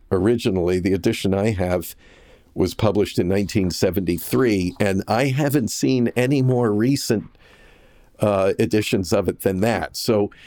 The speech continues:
you're going back in time, but it is a good read. It's a breezy read. If you want a nice, full, but easy introduction to a very complex and difficult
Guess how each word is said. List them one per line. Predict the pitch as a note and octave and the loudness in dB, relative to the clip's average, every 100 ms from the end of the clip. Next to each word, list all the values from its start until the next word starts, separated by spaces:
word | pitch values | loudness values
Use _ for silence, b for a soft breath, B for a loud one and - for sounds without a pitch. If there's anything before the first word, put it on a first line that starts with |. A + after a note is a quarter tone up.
| B B | B B
you're | - B2+ | 0 2
going | D3 C#3 | 2 2
back | C#3+ C3+ C3+ | 2 0 0
in | A2+ | -2
time, | G2+ C#3 C3 G#2+ | 0 0 0 0
but | E2+ G2+ - | 0 -2 0
it | B2 | 2
is | A#2 F#2 | 2 2
a | G2 | -2
good | F#2+ - D3+ D#3+ A#2 | -2 -2 2 2 2
read. | A2+ G2+ F2 E2 F2 - | 0 2 2 2 0 0
It's | F2 E2 | -2 0
a | G#2 | -2
breezy | F2 F2+ B2 C3+ D3+ D3 B2 G#2+ F#2+ | -2 -2 2 4 4 2 2 2 0
read. | F2 F2 D#2 C#2+ C#2 - | 2 0 0 -2 -2 -2
If | - | -2
you | C3 C3 | 0 2
want | B2+ B2+ B2+ A2+ - b b b b b b b - | 2 0 0 -2 -6 b b b b b b b -2
a | A2+ | 0
nice, | G#2+ A#2 C3 D3+ D#3+ - - - - | 2 2 2 2 0 -2 -8 -12 -12
full, | - - - F#3 F#3+ F3+ E3 - | -12 -4 0 2 4 2 2 0
but | C#3+ C3+ - | 0 0 0
easy | C#3+ D3+ D3+ C#3 C#3+ A#2+ | 0 2 0 0 0 2
introduction | A#2+ A#2 A2+ A2 G#2+ - A#2 G#2 F#2 b b b b b b _ | 2 2 0 0 -2 -2 -2 -2 -2 b b b b b b _
to | - B2 | 0 2
a | A2 | 2
very | F#2 F#2 A#2 B2 A#2+ | 0 2 2 2 0
complex | G2+ - A#2 A2 G2+ A2+ G2+ - | -2 -2 0 0 0 0 0 -2
and | F#2+ F#2 | -4 0
difficult | G#2 G2 - G2+ E2+ | 0 0 0 -2 -2